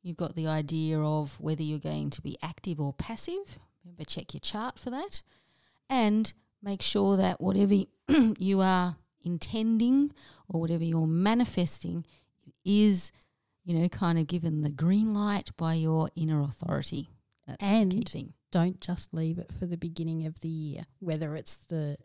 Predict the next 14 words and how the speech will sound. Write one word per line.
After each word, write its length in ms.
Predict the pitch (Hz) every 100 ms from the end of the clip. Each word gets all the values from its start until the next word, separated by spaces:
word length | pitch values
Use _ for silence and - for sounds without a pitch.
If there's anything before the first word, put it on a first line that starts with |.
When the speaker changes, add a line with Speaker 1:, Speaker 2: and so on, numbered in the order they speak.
| _
Speaker 2:
traditional 560 | - 196 294 - 269 254
New 160 | 254
Year, 400 | 254 254 294 339 - _
the 80 | 143
Chinese 560 | - 160 156 180 247
New 160 | 240 226
Year, 300 | 220 247 233 - - _ 262
or 380 | 330 285 302 330 _
the 220 | 233 214 226
human 360 | - 247 277
design 340 | 269 269 285 302
New 100 | 190
Year. 320 | 170 156 151 151 _ _ _ _ _ -
Speaker 1:
Exactly. 600 | 226 233 151 - 151 156